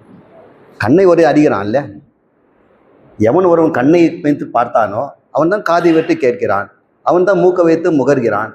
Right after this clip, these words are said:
நாக்கை வைத்து சுவைக்கிறான். அவன் யார்? அவன் வந்து, <laughs> அவனை எல்லாருக்கும் பிராணிகள் இருக்குது. அப்ப அது மனம்னு சொல்றோம்.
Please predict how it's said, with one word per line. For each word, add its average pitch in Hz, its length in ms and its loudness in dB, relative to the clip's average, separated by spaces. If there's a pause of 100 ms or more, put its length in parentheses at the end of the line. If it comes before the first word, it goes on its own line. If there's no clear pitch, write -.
நாக்கை 160 320 -2
வைத்து 143 300 -2 (420)
சுவைக்கிறான். 110 500 -2 (240)
அவன் 156 240 0
யார்? 98 280 0 (1900)
அவன் 165 220 0
வந்து, 160 240 2 (600)
<laughs> 90 160 -12 (360)
அவனை 135 340 0 (1120)
எல்லாருக்கும் 190 560 2
பிராணிகள் 165 440 2
இருக்குது. 151 260 -2 (840)
அப்ப - 220 -2
அது 160 160 0
மனம்னு 143 520 2
சொல்றோம். 85 280 -8